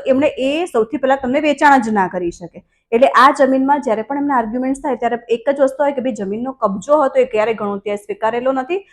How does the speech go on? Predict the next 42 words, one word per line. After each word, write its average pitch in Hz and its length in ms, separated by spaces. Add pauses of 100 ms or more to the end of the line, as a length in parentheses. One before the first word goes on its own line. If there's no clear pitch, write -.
(200)
ગણોતિયાએ 240 360
જમીનની 214 440
ખેતી 196 300
કરેલી 247 300
નથી, 294 320
એટલે 240 220
આ 233 180
જમીન 247 340
મળે 220 220
તો 294 160
મળે, 240 260
મળે 233 260
કોને? 294 280 (380)
તો 359 140
જમીન 302 340
માલિકને. 165 500 (840)
જમીન 277 380
માલિકને 277 340
એક 269 100
વખત 254 240
એ 240 60
જમીન 233 280
ફળવાઈ 240 360
જાય 214 220
છે, 254 220 (340)
એ 294 100
સંજોગોમાં 247 600 (100)
પછી 262 400
એ 302 40
લોકો 269 240
ફરીથી 285 460
આ 269 80
જમીનની 226 420
તબદીલી 214 440
કરીને 208 340
ફરીથી 226 300
વેચાણ 196 320
દસ્તાવેજ 190 440
કરવાની 190 300
પરિસ્થિતિ 190 440
ઊભી 180 160
થાય, 262 180